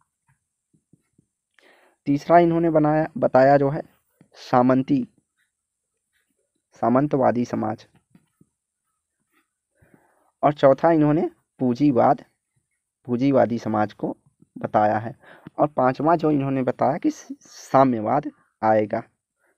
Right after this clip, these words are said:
पूंजीवाद के में वर्ग संघर्ष जब होगा तो वर्ग संघर्ष होने के बाद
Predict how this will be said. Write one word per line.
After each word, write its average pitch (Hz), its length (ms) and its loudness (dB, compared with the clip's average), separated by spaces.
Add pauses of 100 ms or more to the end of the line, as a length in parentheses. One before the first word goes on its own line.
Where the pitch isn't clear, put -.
(100)
पूंजीवाद 123 440 2
के 131 220 -2 (140)
में 127 200 0
वर्ग 117 300 0
संघर्ष 131 360 -6
जब 135 180 -4
होगा 147 260 -4
तो 196 120 -8
वर्ग 131 180 -2
संघर्ष 135 460 -8
होने 120 220 -8
के 131 140 -8
बाद 131 220 -10